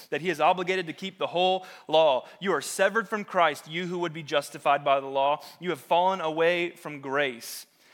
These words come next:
For through the Spirit, by faith, we ourselves eagerly await for the hope of righteousness. For in Christ Jesus, neither circumcision nor uncircumcision counts for anything, but only faith working through love." The first way that we fight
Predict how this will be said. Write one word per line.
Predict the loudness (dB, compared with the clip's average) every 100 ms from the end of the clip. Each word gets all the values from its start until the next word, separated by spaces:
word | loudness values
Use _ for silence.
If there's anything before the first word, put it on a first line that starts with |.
| _
For | -8
through | -6 -8
the |
Spirit, | -8 -6 0 0 0 2
by | 0 2
faith, | 0 0 -2
we | -2
ourselves | -2 -2 -4 -4 -8 -12
eagerly | -10 -8 -6 -6 -6 -8
await | -4 -2 -4 -6
for | -8
the |
hope | -4 -6 -8 _ -20 -14 -8
of | -2
righteousness. | 0 -2 -6 -12 -12
For | -10 -10
in | -6
Christ | -2 -2 -4
Jesus, | -8 -6 -8 -8 -12 -20 -20 -8
neither | -6 -6
circumcision | -4 -2 -2 -4 -6 -8 -8 -12 -14 -8
nor | 2 4
uncircumcision | 4 2 -6 -8 -10 -10 -10 -6
counts | -4 -4 -8
for | -12
anything, | -12 -12 -14 -16 -20 _
but | -8
only | -8 -8
faith | -8 -6 -6 -10 _ _ _
working | -6 -6 -8 -18 -20 _
through | -12 -6
love." | -4 -4
The | -8
first | -4 -4 -4 -6
way | -6 -4
that | -6
we | -10
fight | -10 -2 -2 -2 -10